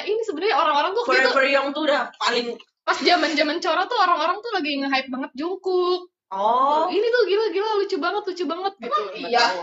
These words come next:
Speaker 1: Iya, aku tuh inget, Kak, si, ini kita sebutin nama orang yang ada di sini nggak apa-apa?
Speaker 2: Nggak apa-apa lah.
Speaker 1: Si Mila.
Speaker 2: Hah?
Speaker 1: Mila kan punya kenalan mbak siapa gitu, anak Arya gitu.
Speaker 2: Oh.
Speaker 1: "Ini tahu, Ca," kata dia tuh, "lucu banget Jungkook, anak B T S." Waktu itu gua masih, masih
Speaker 2: Hmm.
Speaker 1: bucin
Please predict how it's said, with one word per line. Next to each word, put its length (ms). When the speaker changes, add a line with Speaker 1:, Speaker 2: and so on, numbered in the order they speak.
Speaker 1:
Iya, 360
aku 200
tuh 120
inget, 160
Kak, 200
si, 480
ini 240
kita 160
sebutin 320
nama 220
orang 240
yang 100
ada 160
di 80
sini 160
nggak 160
apa-apa? 160
Speaker 2:
Nggak 140
apa-apa 260
lah. 60
Speaker 1:
Si 100
Mila. 540
Speaker 2:
Hah? 380
Speaker 1:
Mila 160
kan 180
punya 320
kenalan 460
mbak 160
siapa 260
gitu, 160
anak 220
Arya 320
gitu. 80
Speaker 2:
Oh. 480
Speaker 1:
"Ini 240
tahu, 180
Ca," 140
kata 240
dia 160
tuh, 320
"lucu 180
banget 320
Jungkook, 540
anak 180
B 160
T 80
S." 160
Waktu 220
itu 100
gua 160
masih, 380
masih 240
Speaker 2:
Hmm. 80
Speaker 1:
bucin 220